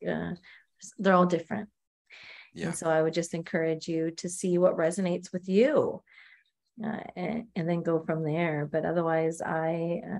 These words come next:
Speaker 1: I'm gonna work diligently to make sure that we can take, uh, flow and, um, put it all over.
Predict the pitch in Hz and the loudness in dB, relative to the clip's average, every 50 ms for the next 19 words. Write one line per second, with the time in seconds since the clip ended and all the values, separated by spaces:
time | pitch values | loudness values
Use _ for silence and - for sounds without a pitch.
0 | 202 - 190 175 170 165 160 160 160 170 170 165 170 - - 170 165 165 165 165 | -6 -6 -4 -4 -4 -2 -4 -4 -2 -2 -4 -4 -4 0 0 2 2 2 0 0
1 | 170 160 160 175 175 175 170 170 - - 165 160 180 - - 170 165 160 170 170 | -2 -4 -4 -2 -4 -2 -4 -4 -4 -4 -4 -4 -4 -4 -4 -4 -2 -2 -2 -2
2 | 170 165 165 170 170 170 - 175 165 - _ _ _ _ - 196 175 180 180 180 | -2 -2 -2 -4 -4 -2 -2 -4 -4 -4 _ _ _ _ -6 -6 -4 -4 -4 -6
3 | - - - 180 170 165 160 160 170 170 185 202 214 226 233 - - 165 160 160 | -8 -6 0 0 2 2 2 2 2 4 6 6 4 4 0 -2 -4 -4 -4 -2
4 | 156 151 156 156 151 - - - 190 190 - 180 180 180 180 - - 185 170 160 | -4 -4 -6 -6 -8 -14 -14 -10 -8 -8 -6 -6 -8 -8 -10 -6 -6 -6 -4 -2
5 | 170 160 160 160 160 160 160 160 - - - - | -2 0 0 0 0 0 -2 -2 -4 -6 -8 -8